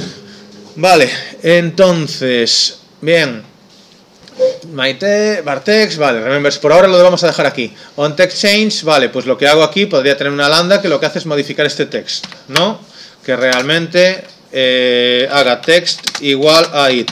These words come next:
lo más sencillo, sería algo como esto. ¿Entendemos todo hasta aquí, claro? Bien, tenemos el text field suficientemente funcional, tenemos un button que por ahora no hace nada y que no pon-, no tiene nada dentro. Bueno, podemos ir ya poniendo que dentro del button sabemos que va a haber un text, ¿no?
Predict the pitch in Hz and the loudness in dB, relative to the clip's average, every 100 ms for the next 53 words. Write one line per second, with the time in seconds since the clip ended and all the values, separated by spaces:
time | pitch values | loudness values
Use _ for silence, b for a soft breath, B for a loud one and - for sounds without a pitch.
0 | - 113 135 135 135 - 131 110 104 - | -8 -6 -6 -6 -8 -6 -6 -6 -8 -8
1 | 120 120 117 113 110 107 92 - - - | -6 -4 -4 -6 -8 -12 -12 -14 -14 -20
2 | B B B B B B _ - - - | B B B B B B _ -20 -20 -10
3 | 123 156 160 156 160 151 156 185 185 175 | -4 -2 -4 -2 -2 0 -4 -4 -2 2
4 | 185 208 214 - _ - _ - - 127 | 2 2 -2 -8 _ -20 _ -20 -6 -4
5 | 107 B B - 156 160 156 139 139 - | -4 B B -6 -4 -2 -2 -2 -6 -4
6 | 190 165 120 - 120 131 131 135 139 160 | 0 0 -2 -6 -6 -4 -2 -4 -4 -6
7 | 147 165 208 220 226 151 143 135 139 147 | -6 -2 2 2 0 -2 -4 -4 -4 -2
8 | 135 120 117 127 131 135 131 147 185 175 | -4 -4 -2 0 2 0 -4 0 2 2
9 | 151 123 131 127 127 127 127 131 131 131 | 0 -4 -4 -6 -6 -8 -6 -4 -4 -2
10 | 127 165 196 196 202 143 110 B B B | 0 2 0 0 0 0 -2 B B B
11 | _ - 135 151 147 147 143 147 147 147 | _ -4 -2 0 0 2 2 2 -2 0
12 | 147 135 135 139 131 143 147 135 139 135 | 0 -2 -2 -2 0 -2 -4 -4 -4 -2
13 | 139 127 110 110 - 123 | -2 -2 -2 -8 -10 -12